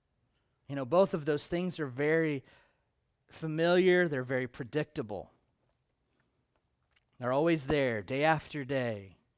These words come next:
But yet they're still very beautiful. But we have to stop long enough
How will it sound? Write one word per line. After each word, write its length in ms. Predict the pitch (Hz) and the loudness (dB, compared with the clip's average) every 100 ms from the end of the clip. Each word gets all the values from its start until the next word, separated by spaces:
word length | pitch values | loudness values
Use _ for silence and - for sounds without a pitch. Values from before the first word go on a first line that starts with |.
| _ _ _ _ _ _ - | _ _ _ _ _ _ -20
But 100 | 127 | -14
yet 260 | 139 160 156 | -8 -8 -8
they're 140 | 139 | -12
still 460 | - - 147 123 117 - | -12 -12 -12 -14 -16 -16
very 540 | 160 165 160 151 127 - _ _ | -12 -10 -8 -8 -10 -14 _ _
beautiful. 560 | 120 117 110 - 71 - _ _ _ _ _ _ _ _ _ _ _ _ _ _ _ _ _ _ _ _ _ _ _ _ _ _ _ _ _ _ _ | -18 -18 -18 -20 -20 -20 _ _ _ _ _ _ _ _ _ _ _ _ _ _ _ _ _ _ _ _ _ _ _ _ _ _ _ _ _ _ _
But 100 | 135 | -10
we 120 | 131 135 | -6 -4
have 260 | 160 151 | -2 -4
to 80 | - | -8
stop 640 | - - - 151 120 - _ _ _ _ _ _ _ _ _ _ _ _ - | -14 -12 -8 -6 -8 -12 _ _ _ _ _ _ _ _ _ _ _ _ -14
long 340 | 117 143 147 | -6 -4 -4
enough 800 | 127 131 127 117 - - - | -4 -6 -8 -10 -16 -20 -20